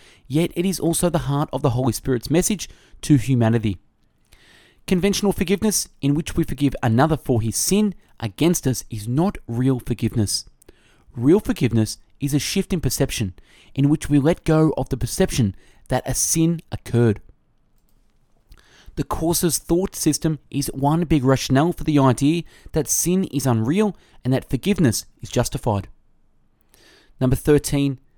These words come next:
extending forgiveness to others reveals to us that we are too forgiven. This becomes our one function. Forgiveness releases us from our fixation on our separate self and allows our love to flow out to the world.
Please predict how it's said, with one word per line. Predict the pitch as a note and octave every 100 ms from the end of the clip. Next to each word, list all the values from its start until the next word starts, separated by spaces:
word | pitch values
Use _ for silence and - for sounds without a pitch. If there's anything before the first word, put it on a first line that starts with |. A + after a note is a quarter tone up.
| _
extending | - - - F3+ F#3+
forgiveness | F#3+ D#3+ C3+ -
to | -
others | D#3+ F#3 - -
reveals | D3 C3+ D#3+ E3
to | - - D#3
us | F#3 - - - _ - -
that | C3 C3+ - -
we | A2+ F3 G3+
are | A#3 -
too | - B2 G#2+ - -
forgiven. | - - A#2 A2 F#2 _ _ _ -
This | G3
becomes | - - F#3 F3+ -
our | D3+
one | B2+ B2 B2 -
function. | - G#2+ - G#2+ G2 _ _ _ _ _ _ - - -
Forgiveness | E3 G#3+ G#3+ G#3+ -
releases | D#3+ F#3 F3 E3+ D#3+ -
us | D3 -
from | - D3+ C3
our | A#2+ - -
fixation | C#3+ - C#3+ D3 - F3 - _ -
on | C3+ C#3+
our | C3+
separate | - F#3 - -
self | - C3+ A#2+ - -
and | D#3
allows | F3 D#3 C#3+ C3+
our |
love | A#2+ A#2+ B2 - -
to | -
flow | - A2+ G#2+ -
out | A#2+ B2 - -
to | B2
the | G#2+
world. | A2 G#2+ G#2